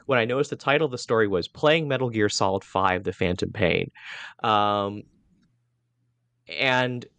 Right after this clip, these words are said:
but you kind of take that story in an interesting direction where, uh, where the framing for that game, which is it's set in, I guess, Soviet era Afghanistan, to kind of talk about, um,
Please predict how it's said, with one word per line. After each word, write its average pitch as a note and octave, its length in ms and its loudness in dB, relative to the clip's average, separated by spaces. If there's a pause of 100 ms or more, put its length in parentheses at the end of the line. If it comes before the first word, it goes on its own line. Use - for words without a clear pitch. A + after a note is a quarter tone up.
(160)
but D#3 240 2
you D3+ 80 0
kind D#3 180 0
of C#3 60 0
take - 240 -2
that D4+ 120 0
story D#3 300 0
in C#3 40 2
an C#3 40 -2
interesting C#3 180 -4
direction A#2+ 400 0
where, G2 360 0 (440)
uh, G#2+ 260 0 (800)
where A#2+ 320 0
the B2 80 -10
framing F#3 420 2
for A#2+ 220 -2
that F2+ 260 2 (320)
game, F#2 300 2
which G#2 160 0
is E2+ 120 0
it's E2 140 -2
set G2 220 2
in, E2+ 200 -2 (840)
I G#2+ 60 4
guess, F2+ 140 0
Soviet A#2 380 2
era G2+ 240 2
Afghanistan, F#2+ 640 0 (320)
to - 80 0
kind B2 120 4
of - 80 -2
talk D#3+ 360 0
about, F#2+ 720 0 (480)
um, F#2 560 -2